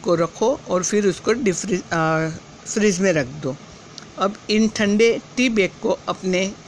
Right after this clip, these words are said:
आँखों के नीचे रखें और पन्द्रह मिनट के बाद फिर चेहरे को धो लो। इसे तब तक लगाए रखें जब तक आपको अपनी आँखों के नीचे काले घेरों में सुधार नज़र न आने लगे। ग्रीन टी में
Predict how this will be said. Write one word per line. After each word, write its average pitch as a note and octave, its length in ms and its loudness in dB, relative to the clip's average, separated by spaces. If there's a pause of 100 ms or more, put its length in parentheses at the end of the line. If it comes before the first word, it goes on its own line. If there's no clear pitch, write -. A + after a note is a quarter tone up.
(100)
आँखों F#3 280 0
के A#3 160 -2
नीचे F#3 360 0
रखें G3+ 360 -2
और F#3+ 180 -2
पन्द्रह F3+ 400 0
मिनट F3+ 400 0 (160)
के F3 80 0
बाद F3+ 320 0
फिर - 260 -6
चेहरे E3 360 0
को F3+ 200 0
धो D3+ 240 -2
लो। C3 240 -8 (1120)
इसे A3 220 0
तब A3+ 320 -4
तक B3 180 0
लगाए F#3+ 460 2
रखें F#3 420 -2
जब G3 140 0 (140)
तक A#3+ 100 -2 (580)
आपको F#3 440 -2 (100)
अपनी A3 380 -2
आँखों F3+ 260 -2
के A3+ 180 -2
नीचे F3+ 380 -2 (100)
काले F3+ 260 0
घेरों E3 320 0
में G#3+ 180 0
सुधार F3 420 -2
नज़र E3+ 400 0 (220)
न F3 120 0
आने C#3 360 0
लगे। B2+ 460 -8 (800)
ग्रीन A3+ 340 2 (100)
टी A#3+ 140 2
में A3 260 2